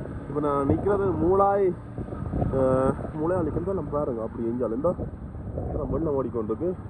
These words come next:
இந்த இடத்துல பாருங்க, ஃபுல்லா வெள்ள காடா மாறிட்டு இந்த இடம்.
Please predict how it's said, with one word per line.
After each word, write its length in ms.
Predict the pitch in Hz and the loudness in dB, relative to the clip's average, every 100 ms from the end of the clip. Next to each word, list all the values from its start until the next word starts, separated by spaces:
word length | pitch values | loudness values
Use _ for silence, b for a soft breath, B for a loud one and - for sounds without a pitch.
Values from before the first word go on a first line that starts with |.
| - - - - - - - - - | -10 -10 -6 -4 -2 -4 -2 -2 -2
இந்த 140 | - 170 | 6 6
இடத்துல 240 | 147 143 139 | 8 6 6
பாருங்க, 240 | 131 110 120 - - - - - - - - - - - - - - | 6 4 0 -4 -12 -14 -14 -14 -14 -14 -12 -12 -12 -10 -10 -10 -6
ஃபுல்லா 380 | 165 196 196 196 185 | -2 0 8 8 8
வெள்ள 200 | 160 196 160 170 | 6 6 6 8
காடா 260 | 175 190 156 | 8 8 6
மாறிட்டு 300 | 147 139 120 | 6 4 0
இந்த 100 | 117 120 | 0 2
இடம். 160 | 107 | 0